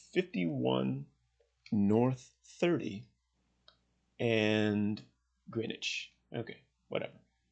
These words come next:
And I use Pollock Page. You can use whatever house system you're used to. I click on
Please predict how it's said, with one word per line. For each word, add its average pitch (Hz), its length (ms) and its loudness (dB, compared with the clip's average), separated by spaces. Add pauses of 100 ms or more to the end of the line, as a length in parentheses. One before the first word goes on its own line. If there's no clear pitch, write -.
(120)
And 147 220 4
I 131 80 6
use 113 260 4
Pollock - 340 -4
Page. - 300 -6
You 123 80 -4
can 120 120 -2
use 107 180 -2
whatever - 240 -2
house - 240 -6
system - 300 -8
you're - 100 -14
used - 220 -12
to. - 80 -16 (800)
I 107 100 -2
click - 320 -2
on 120 220 2